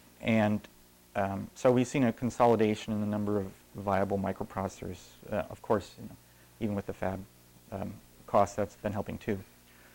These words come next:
And there's a lot of push to reuse the cores, and so, um, have small derivatives of previous cores to make, make new cores,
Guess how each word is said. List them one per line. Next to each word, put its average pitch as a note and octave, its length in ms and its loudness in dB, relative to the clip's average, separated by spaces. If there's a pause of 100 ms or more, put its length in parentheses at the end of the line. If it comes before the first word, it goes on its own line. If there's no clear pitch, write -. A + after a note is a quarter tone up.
(200)
And C#3 300 4
there's D3 200 4
a C#3+ 40 2
lot D3 140 10
of C#3 120 2
push C#3 240 2
to C#3 100 -4
reuse A#2 640 2
the - 100 -4
cores, F#2 520 -6
and - 120 -14
so, G2+ 300 0 (100)
um, G2 220 -4 (260)
have A2+ 200 2
small B2 300 4
derivatives G#2+ 480 0
of G2 120 -8
previous G2+ 340 -4
cores G2 400 -2
to - 100 -12
make, G2+ 160 -4 (160)
make G2 200 -6
new G2 120 -6
cores, - 380 -12